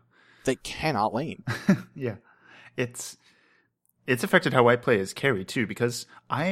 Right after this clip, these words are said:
Speaker 2: am so good at, uh, denies compared to my level,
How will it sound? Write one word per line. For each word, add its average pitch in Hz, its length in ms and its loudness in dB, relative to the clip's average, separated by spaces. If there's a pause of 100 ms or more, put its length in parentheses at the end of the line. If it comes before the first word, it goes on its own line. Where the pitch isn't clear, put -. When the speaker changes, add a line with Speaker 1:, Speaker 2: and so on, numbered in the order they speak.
(120)
Speaker 2:
am 98 260 -2
so 202 540 0
good 120 560 2
at, 98 400 -2
uh, 95 240 -4
denies 104 600 -2
compared 104 380 -4
to - 60 -10
my 98 140 -2
level, 98 400 -8